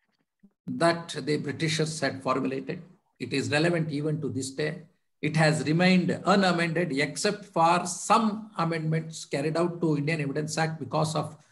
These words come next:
the introduction of the Information Technology Act and some presumptions under Section hundred and thirteen A, hundred and thirteen B, and hundred and fourteen A. That's all.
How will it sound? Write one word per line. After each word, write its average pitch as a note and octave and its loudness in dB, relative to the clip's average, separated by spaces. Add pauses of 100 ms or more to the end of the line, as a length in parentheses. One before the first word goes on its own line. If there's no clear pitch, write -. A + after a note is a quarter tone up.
(220)
the E3+ 6 (200)
introduction F3+ 0
of C#3+ 0
the C3+ 0
Information D3+ 0
Technology C#3+ -4
Act F#3 0
and D#3+ -4
some - 0
presumptions F3 2
under D3+ -4
Section D3+ -6
hundred C#3 -6
and B2 -6
thirteen B2 -8
A, E3 0 (520)
hundred D#3+ 0
and D#3 -2
thirteen C3+ -2
B, F#3 6
and D#3+ 4
hundred C3 2
and C3+ -4
fourteen B2 -4
A. B2 0 (320)
That's B2+ -4
all. - 0